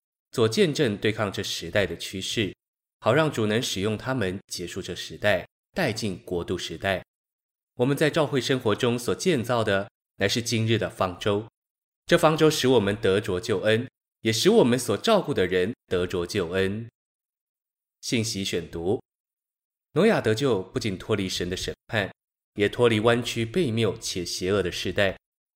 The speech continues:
挪亚进入方舟，耶和华就关了方舟的门。神似乎是说，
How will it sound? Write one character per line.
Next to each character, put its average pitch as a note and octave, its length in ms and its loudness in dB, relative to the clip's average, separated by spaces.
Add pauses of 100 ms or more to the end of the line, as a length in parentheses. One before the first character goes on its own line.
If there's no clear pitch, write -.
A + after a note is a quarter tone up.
(200)
挪 A2+ 180 4
亚 G#2 120 4
进 B2 120 0
入 A2+ 160 2
方 A2+ 220 0
舟， A#2 340 4 (300)
耶 G#3+ 100 4
和 C3 160 2
华 F#2+ 220 2
就 F#2+ 140 0
关 G#2 280 0
了 E2+ 120 -2
方 E2+ 260 -12
舟 F2+ 160 -4
的 F2 80 -4
门。 E2 320 -6 (720)
神 D3+ 180 2
似 B3+ 220 0
乎 A#2+ 160 -6
是 A2 160 -4
说， A2+ 360 2